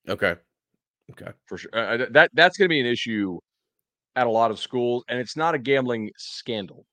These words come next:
Speaker 2: right? It's just some of these state laws really prohibit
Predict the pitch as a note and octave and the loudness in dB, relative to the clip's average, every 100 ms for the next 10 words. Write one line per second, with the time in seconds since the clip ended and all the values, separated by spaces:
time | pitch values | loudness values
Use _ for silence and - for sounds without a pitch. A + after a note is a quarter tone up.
0 | _ F#2+ F#2 - G2+ F#2 - A2+ - - | _ -10 -10 -10 -14 -12 -8 -8 -8 -16
1 | _ _ _ _ _ - E3+ E3+ D#3 C3 | _ _ _ _ _ -4 -2 -2 -4 -4
2 | - B2 A2 A2 A2 G2+ F2+ - G#2 F#2+ | -4 -4 -2 0 0 0 -6 -16 -20 -20
3 | G2 C#3 C#3 C3 A#2 G#2 G2 G#2 F#2 F2 | -14 -6 -2 0 -2 -6 -6 -4 -4 -8